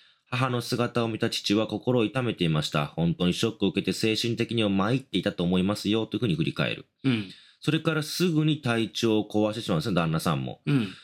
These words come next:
Speaker 1: そしたら夫婦同じ病室で入院。二人は、えー、手をつないだまま数日間眠り続ける。そして二人は意識の戻らないまま、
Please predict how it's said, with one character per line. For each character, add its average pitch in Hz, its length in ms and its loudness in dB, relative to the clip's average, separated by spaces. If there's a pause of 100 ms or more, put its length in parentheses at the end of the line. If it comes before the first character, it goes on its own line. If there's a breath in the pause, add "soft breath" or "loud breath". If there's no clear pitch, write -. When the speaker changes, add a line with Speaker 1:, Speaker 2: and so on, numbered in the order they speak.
Speaker 1:
そ - 20 -20
し - 20 -8
た 175 80 0
ら 139 60 2
夫 160 320 2
婦 - 260 -6
同 117 240 2
じ 120 260 0
病 98 300 2
室 117 240 -2
で 156 100 2
入 82 300 0
院。 64 200 -6 (800)
二 117 120 0
人 98 120 4
は、 135 220 0 (420 soft breath)
え 80 120 2
ー、 76 40 -2
手 139 160 0
を 101 120 0
つ - 160 -6
な 113 100 2
い 107 60 0
だ 120 80 2
ま 135 60 2
ま 127 120 0
数 - 140 0
日 95 280 0
間 113 240 0
眠 85 280 4
り 104 80 0
続 82 220 0
け - 120 -2
る。 - 120 -10 (240)
そ 151 100 2
し - 100 -4
て 165 120 0
二 151 220 -2
人 139 100 2
は 131 100 0
意 120 80 -2
識 - 260 -4
の 127 80 2
戻 120 240 2
ら 120 60 0
な 117 160 0
い 113 40 -2
ま 135 140 2
ま、 101 300 0